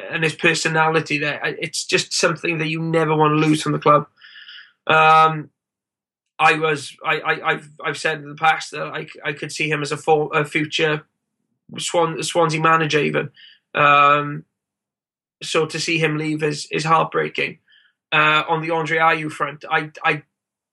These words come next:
rec-, until very recently, I didn't think it was even a possibility of him leaving, because it would have seemed completely senseless from the Swans to allow him to leave when we've got rid of so many other attacking options.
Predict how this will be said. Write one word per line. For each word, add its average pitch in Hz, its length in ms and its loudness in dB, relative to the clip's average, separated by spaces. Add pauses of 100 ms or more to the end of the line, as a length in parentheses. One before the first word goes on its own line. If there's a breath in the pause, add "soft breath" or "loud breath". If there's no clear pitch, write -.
(140)
rec-, 165 500 -4
until 165 300 0
very 156 200 2
recently, 156 400 -6
I 151 40 -4
didn't 151 200 -4
think 147 160 -2
it 147 40 -4
was 143 120 -4
even 147 160 -2
a 139 60 -4
possibility 143 600 -2
of 165 80 -4
him 76 140 -4
leaving, - 320 -4 (420 soft breath)
because 143 280 2
it 143 80 4
would 147 120 4
have 143 160 -2 (320)
seemed 147 420 -2 (160)
completely 156 600 -4
senseless 147 540 -4
from 156 140 -6
the 160 60 -8
Swans 151 460 -6 (440 loud breath)
to 156 120 0
allow 156 340 0
him 143 300 -2
to 156 120 -4
leave 147 360 -2
when 147 280 -2
we've 147 300 -2 (320 soft breath)
got 151 180 0
rid 151 240 4
of 139 100 -4
so 156 260 2
many 147 240 -2
other 143 260 -2
attacking 147 460 -4
options. 143 580 -6